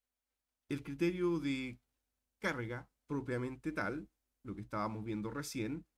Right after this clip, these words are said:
el criterio de tamaño atómico. Esto significa que las cargas se van a estabilizar mejor o peor, dependiendo del tamaño del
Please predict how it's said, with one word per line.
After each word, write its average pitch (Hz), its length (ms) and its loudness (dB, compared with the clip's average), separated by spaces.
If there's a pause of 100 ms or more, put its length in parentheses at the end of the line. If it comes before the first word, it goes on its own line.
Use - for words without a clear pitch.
(1300)
el 151 160 6
criterio 185 420 4
de 170 140 6
tamaño 160 540 2
atómico. 151 640 0 (3000)
Esto 135 160 -4
significa 147 600 2
que 143 300 2 (380)
las 123 380 2
cargas 120 640 0
se 139 200 -2
van 135 260 2
a 127 220 -2
estabilizar 151 1040 -2 (600)
mejor 143 400 2
o 135 100 0
peor, 143 560 0
dependiendo 131 560 0
del 151 120 -4
tamaño 160 640 0
del 131 340 -6